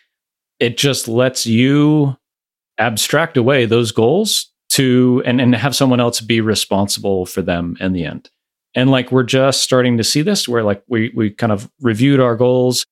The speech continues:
in a meeting a couple weeks ago. And then immediately <laughs> I had three different D Ms from different leaders in the company saying, "Hey, I gotta talk to you about this thing that I'm responsible for now because I don't know how we're gonna do this."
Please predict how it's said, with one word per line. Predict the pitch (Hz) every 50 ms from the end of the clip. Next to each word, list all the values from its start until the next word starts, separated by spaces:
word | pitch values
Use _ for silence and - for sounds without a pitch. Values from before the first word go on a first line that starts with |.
| _ _ _ _ _ _ _
in | - 120 113
a | 113
meeting | 120 139 143 139 131 127
a | 76 -
couple | - 131 120
weeks | 139 180 175 - -
ago. | 165 170 165 165
And | - 139 120 120
then | 123 120 117 113 110 - _ -
immediately | 120 120 120 117 117 127 127 117 - - 98 95 92 - -
<laughs> | - - 175
I | - 156
had | 123 131 127 117 113 -
three | - - 139 139 135 127
different | 127 113 - 135 127 107
D | 113 117 117 123
Ms | 127 120 110 104 101 - _ - - - - _ _ _
from | - - 120 117 113 110 110
different | 117 110 - 123 127
leaders | 120 120 123 120 107
in | 127
the | 131 165
company | 170 139 113
saying, | - 120 110
"Hey, | 101 123 139 139 131 127 _ _ _ _ _ _ _ _ _ _ _ _ _ -
I | 127 131
gotta | 135 120 110
talk | - 120 110 104
to | 113
you | 98
about | 98 90 -
this | 95 90 -
thing | 147 147 139 127 123
that | 120 127 - -
I'm | 127 117 107
responsible | 104 101 - - 110 107 - - 110
for | - - 104 95
now | 92 92 95 95
because | - 98 - 107 101 98 - - _ _ _ -
I | - 135 135
don't | 143 135 123
know | 120 117 110
how | 101 110 110
we're | 98 95
gonna | 92 87
do | 92 131 135 117
this." | 95 90 - - -